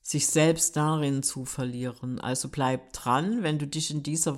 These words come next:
Folge hier wiedergefunden hast, bleib unbedingt dran, denn das ist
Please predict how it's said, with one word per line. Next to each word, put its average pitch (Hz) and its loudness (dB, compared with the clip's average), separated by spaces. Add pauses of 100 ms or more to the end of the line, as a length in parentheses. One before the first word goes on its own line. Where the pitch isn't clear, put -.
Folge 185 2
hier 147 0
wiedergefunden 151 -2
hast, 139 -4
bleib 135 -6
unbedingt 143 -6
dran, 131 -4
denn 127 -6
das 123 -4
ist - -10